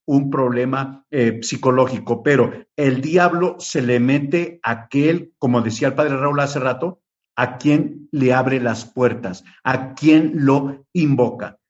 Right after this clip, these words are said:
Es como, a ver, ¿cómo puede llegar Dios a tu vida?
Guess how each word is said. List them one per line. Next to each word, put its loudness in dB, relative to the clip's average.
Es 0
como, -2
a 2
ver, 0
¿cómo 2
puede 2
llegar 0
Dios -4
a -10
tu -8
vida? -4